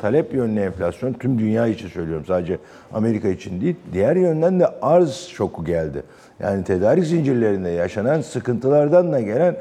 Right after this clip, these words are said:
bir maliyet artışı. İkisi bir araya geldi. Faiz arttırarak tedarik zincirindeki problemi çözebilir misin? Çözemezsin. Ancak enflasyon talep kısmında çözebilirsin. Ona yönelik hareketler var.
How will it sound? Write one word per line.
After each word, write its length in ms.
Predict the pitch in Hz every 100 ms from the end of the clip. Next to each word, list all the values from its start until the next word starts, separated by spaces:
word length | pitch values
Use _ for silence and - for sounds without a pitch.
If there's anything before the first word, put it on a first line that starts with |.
| - -
bir 60 | -
maliyet 480 | 196 185 175 160 -
artışı. 320 | 113 - -
İkisi 320 | 107 - 185
bir 120 | 196
araya 180 | 185 147
geldi. 280 | 104 92 80 - -
Faiz 400 | - 101 151 196
arttırarak 600 | 180 156 - 151 147 127
tedarik 380 | 123 110 139 160
zincirindeki 640 | 131 131 120 120 120 113 -
problemi 400 | 110 110 117 113
çözebilir 400 | 120 123 165 294
misin? 260 | 233 110 - - - -
Çözemezsin. 640 | 262 285 233 131 95 - - - -
Ancak 340 | 147 147 156
enflasyon 540 | 151 120 147 - 135
talep 540 | 123 127 160 - - -
kısmında 440 | 107 - 104 98 87 - - - -
çözebilirsin. 720 | - 95 92 87 85 92 190 -
Ona 240 | - 208 226
yönelik 440 | 190 156 117 101
hareketler 520 | 98 95 95 - 90
var. 140 | 85